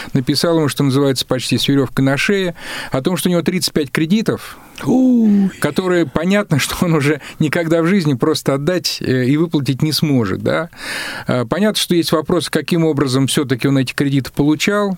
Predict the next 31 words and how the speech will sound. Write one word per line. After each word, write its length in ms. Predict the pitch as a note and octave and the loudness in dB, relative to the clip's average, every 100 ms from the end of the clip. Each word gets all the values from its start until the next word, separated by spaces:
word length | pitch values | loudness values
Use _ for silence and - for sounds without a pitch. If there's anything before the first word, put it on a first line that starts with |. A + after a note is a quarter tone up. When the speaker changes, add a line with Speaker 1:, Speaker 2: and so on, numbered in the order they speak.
| - | -4
Speaker 1:
то 120 | B2+ | -2
есть 140 | A#2+ - | -2 -2
каким 340 | C#3+ D3+ D#3+ | -4 0 0
образом 340 | C#3+ C3+ C3 | 2 2 2
организации 640 | C3 C3+ C#3+ C3+ C3 A#2 B2 | 2 2 2 2 0 0 -2
оценивали 480 | A#2 D3 B2+ A#2 A2+ | 0 0 2 2 0
свои 260 | - C3+ | 0 2
риски 280 | C3+ A#2+ - | 2 0 0
для 120 | A2+ | 0
того, 240 | A#2 B2+ A#2+ | 0 0 0
чтобы 220 | B2 A2 | -2 -2
предоставить 640 | A#2 B2 B2 G#3 F#3 C3 | -2 0 0 0 0 0
ему 140 | A#2 A2+ | -2 -2
средства, 380 | A#2+ F#2+ - | -2 -2 -2
но, 60 | C3 | -2
тем 160 | E3 E3+ | 0 2
не 100 | F3+ | 2
менее, 260 | G#3+ D3+ | 2 2
факт 240 | D3 E3 - | -2 -4 -4
остается 460 | - C3 B2+ - | -2 -2 -2 -4
фактом. 360 | - E3 - - - - - - - - | -4 -6 -8 -20 -20 -12 -8 -8 -6 -4
И, 80 | |
следовательно, 600 | C#3 G#3 G#3+ F3+ - D3 | 0 2 2 2 2 2
необходимо 680 | C3+ D3 C#3 E3+ E3 F3+ C3+ | 2 2 0 0 0 2 2
Speaker 2:
Тридцать 160 | G#2+ - | 0 -2
восемь 100 | G2+ | -4
кредитов. 420 | B2+ G#2 A2 A#2 | -2 -2 -2 -2
Speaker 1:
тридцать 280 | E3 G#3 - | -2 -2 -2
пять 160 | D#3+ C3+ | -2 0
кредитов, 360 | C#3 A#2+ C#3+ A2 | 0 0 0 -2
да. 180 | C3 | -2